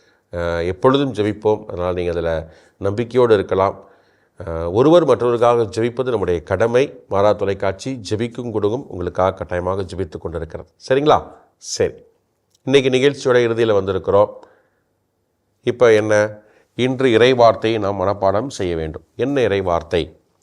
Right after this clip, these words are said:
லூக்கா நற்செய்தி அதிகாரம் ஒன்று, இறைவார்த்தைகள் ஒன்று முதல் நான்கு, மற்றுமாக அதிகாரம் நான்கு, இறைவார்த்தைகள் பதினான்கு முதல் இருபத்து ஒன்று வரை.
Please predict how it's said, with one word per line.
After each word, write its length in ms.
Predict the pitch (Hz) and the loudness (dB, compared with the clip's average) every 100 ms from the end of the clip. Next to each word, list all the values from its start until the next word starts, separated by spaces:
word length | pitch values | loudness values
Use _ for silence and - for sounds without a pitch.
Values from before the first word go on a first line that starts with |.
| _ - - | _ -18 4
லூக்கா 400 | 151 160 175 143 | 4 6 4 6
நற்செய்தி 680 | 110 98 110 95 101 131 | 2 0 -4 -2 -2 -4
அதிகாரம் 720 | - 95 98 98 95 131 - _ _ _ _ | -4 -2 2 4 4 0 -4 _ _ _ _
ஒன்று, 520 | - 127 131 135 180 - | 0 0 0 0 0 2
இறைவார்த்தைகள் 720 | 101 110 107 107 - 104 101 | 4 6 6 4 2 -2 -2
ஒன்று 300 | 92 101 113 | -2 -4 -4
முதல் 300 | 110 104 98 | -2 0 0
நான்கு, 580 | 85 82 85 90 160 _ - | -2 -4 -4 -6 -8 _ -6
மற்றுமாக 680 | 95 - 101 92 92 151 165 - - - _ | -6 -4 0 2 2 0 -2 -18 -20 -20 _
அதிகாரம் 580 | 123 143 143 143 135 | 4 6 6 6 6
நான்கு, 460 | 117 117 131 165 156 | 6 4 4 4 6
இறைவார்த்தைகள் 640 | 117 113 113 113 117 131 | 6 8 6 4 0 2
பதினான்கு 640 | 135 110 110 110 123 147 131 | 0 0 2 4 4 4 -2
முதல் 360 | 104 131 - | -2 -2 -2
இருபத்து 460 | 113 127 127 131 127 | -2 -2 -2 -4 -4
ஒன்று 320 | 92 95 95 | -4 -4 -2
வரை. 340 | 82 80 - | 2 2 0